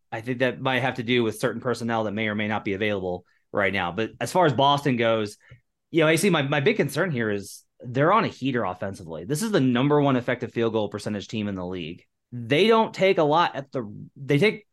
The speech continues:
a fair amount at the rim. But they're a, a jumper-heavy team. And Second Spectrum has a, a stat called Q S M, which measures expected field goal percentage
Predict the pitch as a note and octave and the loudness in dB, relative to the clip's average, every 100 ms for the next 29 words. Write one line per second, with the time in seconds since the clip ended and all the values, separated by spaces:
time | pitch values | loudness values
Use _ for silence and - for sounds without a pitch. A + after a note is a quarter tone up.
0 | _ - D#3 C3+ G#3+ F3+ C3 A2 F#2+ F#2 | _ -2 -2 0 2 2 2 0 -4 -8
1 | D#2 A#1+ - _ _ _ _ _ _ _ | -10 -14 -20 _ _ _ _ _ _ _
2 | _ C3+ B2+ G3+ A#3+ - - C3+ C3 G#2+ | _ 0 4 6 4 2 -6 -2 -2 0
3 | C3 C#3+ D3 C3 C3+ B2+ B2 B2+ - - | 0 2 2 2 2 0 0 -4 -6 -14
4 | _ _ _ _ _ _ _ C3 C3+ B2+ | _ _ _ _ _ _ _ -2 2 2
5 | B2 - _ _ _ _ _ _ _ - | 0 -6 _ _ _ _ _ _ _ 0
6 | F#3+ E3 F#3 F3+ D#3 C#3+ B2+ G#2+ - B2 | 0 2 0 2 2 2 0 -4 -6 -8
7 | - C#3+ B2+ C#3 C#3+ - D#3+ D3 C3 - | -2 0 0 -2 -6 -4 2 4 2 0
8 | B2 B2+ D3+ D3+ - - _ B2+ B2+ C3+ | 0 0 0 -2 -8 -20 _ -2 0 0
9 | C3 B2+ A#2 A#2+ A#2+ - F3+ D#3+ F#3+ D3+ | 2 2 0 -4 -10 -4 -2 0 0 0
10 | - D#3 D3 B2+ A#2+ A2+ B2+ A#2 A2+ A2+ | 2 2 4 2 0 -2 -2 -2 -2 -6
11 | - - | -12 -16